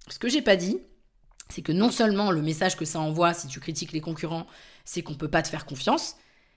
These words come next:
mais si, dans l'autre sens, c'est le client qui parle ouvertement de ce concurrent en question et qu'il en parle d'une façon irrespectueuse, je te conseille un truc. Fuis. <laughs> Fuis. Parce que oui, on le sait tous,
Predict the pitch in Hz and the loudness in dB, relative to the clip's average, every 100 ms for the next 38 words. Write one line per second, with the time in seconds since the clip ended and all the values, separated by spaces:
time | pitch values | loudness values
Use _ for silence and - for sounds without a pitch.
0 | - 202 - - 359 240 226 262 269 269 | 0 4 6 4 2 2 4 4 4 2
1 | 247 254 247 - - - - 226 311 381 | 2 4 4 0 -6 -6 -2 2 4 4
2 | 277 302 277 269 240 226 185 202 190 185 | 2 2 4 6 4 0 0 4 6 6
3 | 180 180 - 190 185 170 165 - 175 190 | 4 2 0 2 2 2 -2 -4 -4 -2
4 | 175 175 - 220 214 202 - 196 180 160 | -2 -2 2 2 2 0 0 -2 -2 -4
5 | 151 170 165 185 165 151 156 156 156 165 | -6 -4 0 2 2 0 -6 -4 -4 -4
6 | 151 - 214 185 180 156 156 - 262 220 | -6 -2 0 2 0 -4 -6 0 2 2
7 | - - - - - - - 165 156 165 | -4 -16 -20 -20 -20 -20 -6 -2 0 0
8 | 160 156 160 196 - 196 - - - - | 0 2 2 2 2 -2 -4 -14 -20 -20
9 | - - _ - _ _ _ - - - | -20 -20 _ -20 _ _ _ -8 -4 2
10 | 269 - - - - 185 165 - - - | 2 2 -6 -20 -10 -8 -8 -8 -8 -8
11 | - - - - - 285 294 - - - | -12 -16 -14 -8 0 4 4 4 -10 -18
12 | - - 180 - - 196 180 175 277 - | -20 -2 0 2 0 0 0 0 0 -4
13 | - - 170 160 - 151 151 - 302 - | -12 -4 0 2 2 -2 -4 -6 -2 -2
14 | - | -4